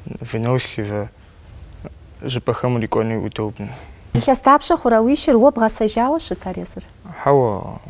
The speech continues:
Speaker 1: ягъэсауэ къэтщыхужа.
Speaker 2: Рустам, э, си гъажэм ухэткъудейкъым уэ. Уэ икӏи щы гъэсэным уепхауэ ущытщ. А,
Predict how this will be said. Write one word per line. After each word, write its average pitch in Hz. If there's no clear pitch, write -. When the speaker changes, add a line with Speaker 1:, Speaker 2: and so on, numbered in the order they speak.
Speaker 1:
ягъэсауэ 110
къэтщыхужа. -
Speaker 2:
Рустам, 233
э, 196
си -
гъажэм 208
ухэткъудейкъым 208
уэ. 190
Уэ 247
икӏи 262
щы 202
гъэсэным 226
уепхауэ 185
ущытщ. -
А, 196